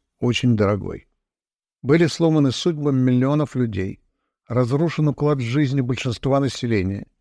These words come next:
травматизировано и запугано все общество.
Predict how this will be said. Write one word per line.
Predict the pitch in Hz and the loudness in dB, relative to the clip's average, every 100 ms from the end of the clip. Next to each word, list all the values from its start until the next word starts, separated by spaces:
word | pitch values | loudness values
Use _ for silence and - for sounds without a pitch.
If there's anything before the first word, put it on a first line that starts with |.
| _ _ _ | _ _ _
травматизировано | 131 120 135 127 131 117 151 151 147 143 | -2 2 2 0 -2 2 2 4 2 0
и | - 123 | -2 -2
запугано | 113 123 - 143 135 135 123 | 0 -2 0 0 2 2 0
все | - 139 | 0 0
общество. | - 117 101 - - - 127 | 0 -2 -4 -6 -10 -12 -14